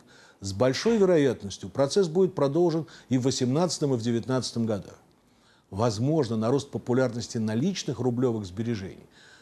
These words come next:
повлияла кампания Центробанка по отзыву лицензий у банков. Впрочем, полноценным объяснением происходящего это быть не может,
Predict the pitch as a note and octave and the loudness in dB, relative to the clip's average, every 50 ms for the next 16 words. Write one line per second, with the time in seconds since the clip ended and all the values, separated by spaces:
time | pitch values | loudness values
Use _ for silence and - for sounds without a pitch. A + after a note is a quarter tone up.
0 | _ _ _ - A2 A2+ A#2+ B2+ D3 G3 G#3+ G3+ G3+ G3 - D#3 D3 C#3+ C3+ - | _ _ _ -4 -2 0 2 4 4 6 6 4 4 2 2 0 0 0 0 -2
1 | E3+ E3+ E3+ E3+ E3+ D3+ - - E3+ D#3+ D3+ F3 F3+ F3+ E3 C3+ G#2 F2+ E2+ D#2 | 0 0 0 0 0 -2 -2 -2 -2 0 2 2 2 2 2 0 -2 -4 -8 -14
2 | - - - - _ - - _ _ - A#2+ B2+ C#3+ D#3 C#3+ A#2+ A#2 C3 B2+ A#2+ | -16 -18 -18 -20 _ -20 -20 _ _ -2 2 2 4 4 2 2 0 0 0 0
3 | A#2+ A#2+ A2+ A#2 - E3+ E3+ D#3 C3 C#3+ D3+ D3+ D3 C3 C3 A2 F#2+ E2+ - - | 0 -2 -2 -2 0 0 2 2 0 0 -2 -2 0 -2 -2 -2 -4 -6 -12 -16
4 | - - _ _ _ _ - - _ _ _ - - - - C#3+ - - C3 A2+ | -20 -20 _ _ _ _ -20 -20 _ _ _ -8 -2 0 0 0 0 0 -4 -4
5 | F#2 - - _ - - A2+ A2+ A2+ A2+ A2+ G#2+ - - F#3 G#3+ G3+ F#3 D#3 C#3+ | -4 -8 -14 _ -6 -2 -2 0 0 0 -2 -2 0 2 4 4 4 4 2 2
6 | C3 A#2 B2 B2+ A2+ - - C3 A2+ G2+ G2 G2 G2+ - A#2+ A2+ G2+ - - A2+ | 0 -2 -2 -4 -6 -4 -4 -2 -2 -2 -4 -6 -6 -4 -4 -4 -4 -4 -4 -4
7 | G#2+ G2+ G#2 F2+ D#2 - - - - - _ - - _ - - D3+ D3 - C3 | -4 -4 -6 -8 -10 -14 -16 -18 -20 -20 _ -20 -20 _ -4 -4 -2 0 0 -2
8 | A2+ C3 D3 C#3 - C#3 C#3+ D#3+ E3+ D3+ A#2 F#2+ - - | 0 -2 -4 -4 -2 -2 0 0 2 0 0 -2 -4 -10